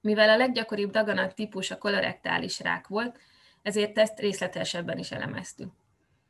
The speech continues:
Az incidens populációnak összesen nyolc és fél százalékánál diagnosztizáltunk, ö, kolorektális rákot, ez ezernégyszáz beteget jelent. Az új betegek száma a vizsgált időszakban közel,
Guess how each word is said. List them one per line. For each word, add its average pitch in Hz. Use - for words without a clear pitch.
Az 214
incidens 214
populációnak 196
összesen 196
nyolc 214
és 185
fél 190
százalékánál 175
diagnosztizáltunk, 180
ö, 175
kolorektális 165
rákot, 165
ez 196
ezernégyszáz 185
beteget -
jelent. -
Az 214
új 262
betegek 190
száma 190
a 208
vizsgált 190
időszakban 220
közel, 185